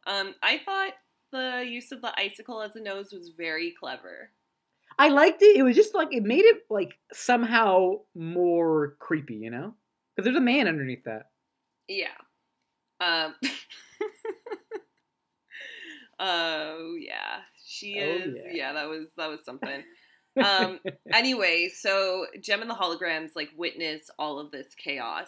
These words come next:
Speaker 1: and they're, like, pretty pissed off about it, and Jem is like, "Mister Frank-, Franklin's got enough problems without these lunatics here," and she basically wants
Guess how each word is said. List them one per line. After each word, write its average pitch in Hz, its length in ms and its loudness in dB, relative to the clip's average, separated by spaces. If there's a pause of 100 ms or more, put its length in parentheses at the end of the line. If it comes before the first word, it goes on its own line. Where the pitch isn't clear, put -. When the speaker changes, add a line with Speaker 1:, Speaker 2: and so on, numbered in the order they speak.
(100)
Speaker 1:
and 165 140 -12
they're, 151 160 -10
like, 117 240 -12
pretty 330 220 -4
pissed - 340 -10
off 135 200 -10
about 139 280 -8
it, 143 240 -8
and 156 140 -14
Jem 170 260 -4
is 165 200 -14
like, 147 380 -8 (360)
"Mister 180 260 -12
Frank-, 214 380 -6
Franklin's 190 480 -8
got 170 160 -6
enough 151 240 -8 (140)
problems 254 580 -6
without 185 300 -10
these 156 260 -12
lunatics 240 560 -12
here," 220 600 -4 (500)
and 165 420 0
she 185 240 -10
basically 165 440 -6
wants 143 420 -10